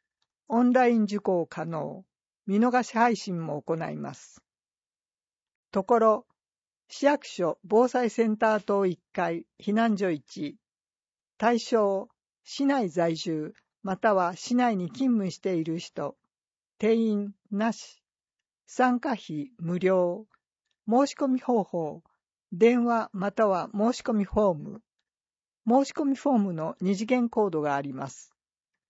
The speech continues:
申し込み期限、九月二十五日金曜。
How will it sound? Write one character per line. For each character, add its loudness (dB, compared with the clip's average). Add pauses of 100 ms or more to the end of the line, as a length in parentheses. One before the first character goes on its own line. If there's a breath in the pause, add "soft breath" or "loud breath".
(300)
申 2
し -10
込 0
み 4
期 -4
限、 -4 (360)
九 -6
月 2
二 6
十 0
五 0
日 -6
金 -2
曜。 -6